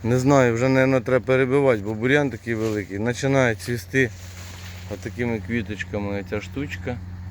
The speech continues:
О, ще подожду, хай зацвіте. Як казав Олег Назаренко, саме головне, щоб не затверділо і не цього. Ну, поки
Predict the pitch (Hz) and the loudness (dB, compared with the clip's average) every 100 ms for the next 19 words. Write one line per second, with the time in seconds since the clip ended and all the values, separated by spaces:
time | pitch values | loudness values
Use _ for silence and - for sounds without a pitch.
0 | - - - - - - - - - - | -12 -12 -12 -12 -12 -12 -12 -14 -14 -12
1 | - - - - 104 98 110 98 110 117 | -12 -12 -12 -6 -4 -2 -2 -2 0 0
2 | 110 113 117 107 110 95 120 113 160 175 | 0 0 2 2 0 0 -4 2 4 4
3 | 175 - - 107 104 - 120 120 113 113 | -2 -14 -16 -8 -8 -4 -2 0 0 0
4 | 113 117 139 151 135 117 120 110 - - | 0 0 2 2 0 0 -4 -4 -12 -16
5 | - - - 139 147 131 123 120 127 135 | -16 -16 0 2 4 4 4 4 4 2
6 | 127 120 120 135 120 117 127 120 120 123 | 0 0 2 2 2 2 2 2 0 0
7 | 110 113 139 127 110 - - - - - | 2 2 4 4 2 -2 -14 -16 -16 -8
8 | 117 131 135 123 - 110 113 101 - 104 | 2 4 4 0 -6 0 0 0 4 4
9 | 104 98 - - - - - - - - | 4 -2 -8 -14 -14 -14 -14 -14 -14 -6
10 | 147 131 151 180 170 151 | -2 4 4 6 6 4